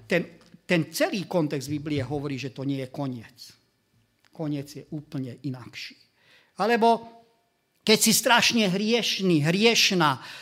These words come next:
a, a zápasy s nejakým hriechom, tak je tu, je tu ďal-, ďalší v tom hľadisku, ktorý, ktorý, e, ti má čo povedať. Pozri sa na Rachab, pozri sa na Samsona. Oni sú tam.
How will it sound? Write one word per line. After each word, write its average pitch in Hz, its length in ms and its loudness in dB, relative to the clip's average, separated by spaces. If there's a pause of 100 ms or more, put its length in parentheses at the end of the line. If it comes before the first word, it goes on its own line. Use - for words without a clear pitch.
(340)
a, 180 100 8 (260)
a 185 120 2
zápasy 226 600 2
s 165 120 -2
nejakým 202 360 -2
hriechom, 202 480 0
tak 208 200 0
je 269 120 2
tu, 269 120 -2 (320)
je 254 120 4
tu 262 160 0
ďal-, 294 400 4
ďalší 247 520 4
v 175 120 -6
tom 214 240 2 (280)
hľadisku, 214 760 -2
ktorý, 202 440 0 (360)
ktorý, 202 280 0
e, 190 160 2 (360)
ti - 160 -2
má 196 240 4 (160)
čo 196 200 2
povedať. 196 480 4
Pozri 208 280 2
sa 175 160 0
na 180 160 6
Rachab, - 560 -4 (240)
pozri 202 320 0
sa 175 240 0
na 151 80 0
Samsona. 170 720 0 (960)
Oni 175 240 2
sú 311 160 -12
tam. 285 320 -10